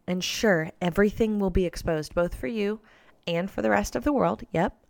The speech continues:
Um, but that's okay, because it'll get you over your feel of, your feeling and your insecurities about what other people think about what you're working on. And the moment that it's out there, you'll know exactly what you need to do,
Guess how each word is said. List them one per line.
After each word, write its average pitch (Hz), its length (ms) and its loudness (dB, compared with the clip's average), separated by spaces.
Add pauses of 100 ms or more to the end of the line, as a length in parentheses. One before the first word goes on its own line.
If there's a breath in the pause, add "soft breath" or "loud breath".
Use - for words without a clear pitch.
Um, 170 220 -2
but - 160 0
that's 208 220 0
okay, 226 320 0
because 185 480 -2 (360 loud breath)
it'll 208 200 4
get 220 160 0
you 262 140 4
over 226 120 2
your 202 140 0
feel 180 260 -4
of, - 180 -8 (120)
your 175 160 -2
feeling 190 540 -4
and 170 260 -6
your 170 120 -6
insecurities 185 840 -6
about 165 340 0
what 170 240 2
other 170 180 0
people 180 280 -4
think 240 360 -2
about 160 260 0
what - 140 -2
you're 185 120 -2
working 208 380 -4
on. 160 320 -4
And 160 240 -6 (460 loud breath)
the 196 120 6
moment 190 400 2
that 220 160 2
it's 185 200 -4
out 156 260 -4
there, 247 360 -2
you'll 196 280 0
know 254 220 2
exactly 151 800 -2
what 160 180 0
you 165 120 -4
need 160 160 -8
to - 100 -10
do, 170 400 0